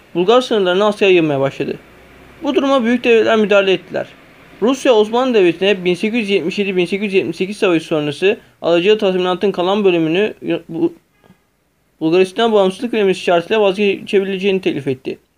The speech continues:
Osmanlı Devleti büyük devletlerin baskısı üzerine,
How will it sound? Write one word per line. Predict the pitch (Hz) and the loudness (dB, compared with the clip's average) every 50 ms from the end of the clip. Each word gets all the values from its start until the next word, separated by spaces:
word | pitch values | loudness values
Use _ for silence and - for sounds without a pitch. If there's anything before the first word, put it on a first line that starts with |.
| _ _ _ _ _ _ _ | _ _ _ _ _ _ _
Osmanlı | - 170 175 - 226 254 269 254 | -8 -8 -4 -2 -2 -2 2 2
Devleti | 247 220 214 214 226 | 2 2 2 0 -2
büyük | 220 233 240 240 | -2 -2 -2 0
devletlerin | 247 226 226 220 214 202 196 180 | 2 2 2 2 2 2 2 2
baskısı | 170 170 170 - - - - - | 2 2 0 -2 -6 -8 -2 0
üzerine, | 202 180 160 151 - | 0 0 0 -2 -6